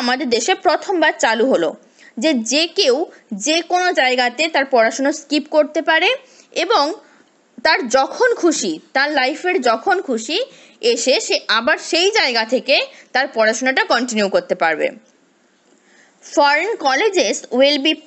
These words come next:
permitted to open branches in India। বিদেশি কলেজগুলিকে ভারতে শাখা খোলার অনুমতি দেওয়া হবে। According to the present education minister of central government, national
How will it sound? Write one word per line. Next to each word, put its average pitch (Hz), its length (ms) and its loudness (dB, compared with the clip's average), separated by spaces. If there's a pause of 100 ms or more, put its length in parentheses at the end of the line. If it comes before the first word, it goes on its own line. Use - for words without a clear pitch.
permitted 247 680 0 (380)
to 330 60 0 (240)
open 302 200 0 (180)
branches 269 520 0 (200)
in 277 80 0 (180)
India। 220 280 2 (720)
বিদেশি 320 420 2 (120)
কলেজগুলিকে 277 720 0 (440)
ভারতে 277 340 0 (120)
শাখা 262 340 0
খোলার 285 260 -2 (100)
অনুমতি 233 380 -2 (100)
দেওয়া 202 240 0
হবে। 131 200 -4 (1000)
According 381 400 2 (100)
to 320 60 4 (100)
the 311 80 2 (160)
present 233 420 0 (180)
education 277 420 -2 (140)
minister 226 480 0 (500)
of 277 60 2 (180)
central 269 380 2 (140)
government, 226 600 0 (600)
national 285 580 0